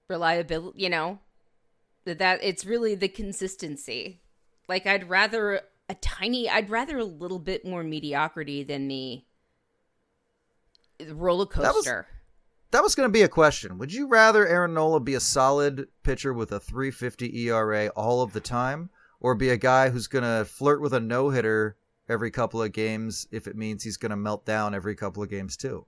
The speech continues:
Speaker 2: I mean
Speaker 1: Uh, see, I, that's really hard.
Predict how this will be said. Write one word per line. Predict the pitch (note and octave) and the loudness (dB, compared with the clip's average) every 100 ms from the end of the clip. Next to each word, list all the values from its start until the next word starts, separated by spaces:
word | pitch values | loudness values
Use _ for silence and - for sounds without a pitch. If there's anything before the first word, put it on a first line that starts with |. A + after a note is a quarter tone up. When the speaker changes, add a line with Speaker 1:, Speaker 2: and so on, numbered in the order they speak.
| _ - | _ -12
Speaker 2:
I | G#2 | -8
mean | A2 A2 G#2+ - - F3+ | -4 -4 -8 -12 -20 -14
Speaker 1:
Uh, | E3 E3 D#3+ | -8 -6 -6
see, | D3 - A3+ G#3+ G#3+ F#3+ - | -8 -12 -10 -8 -4 -4 -6
I, | - G#3 C#4+ C4+ C4+ A3+ - _ _ _ _ _ _ _ _ - - | -14 -8 -4 -2 -4 -6 -16 _ _ _ _ _ _ _ _ -20 -20
that's | - - | -16 -12
really | D3 C3 | -10 -10
hard. | A#2+ G#2 D#2+ - | -10 -10 -8 -10